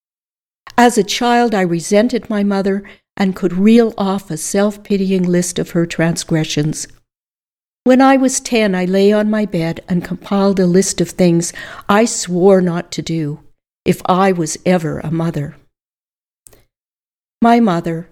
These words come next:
was a vivacious woman with a volatile character, who birthed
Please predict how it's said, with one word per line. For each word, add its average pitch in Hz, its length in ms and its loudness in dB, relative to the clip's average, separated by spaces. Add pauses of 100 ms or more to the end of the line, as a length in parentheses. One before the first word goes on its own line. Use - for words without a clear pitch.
(160)
was 190 180 0
a 185 60 2
vivacious 185 720 2
woman 165 320 -2
with 175 160 -2
a 160 60 0
volatile 190 640 0
character, 165 680 -8 (580)
who 214 100 4
birthed 247 480 4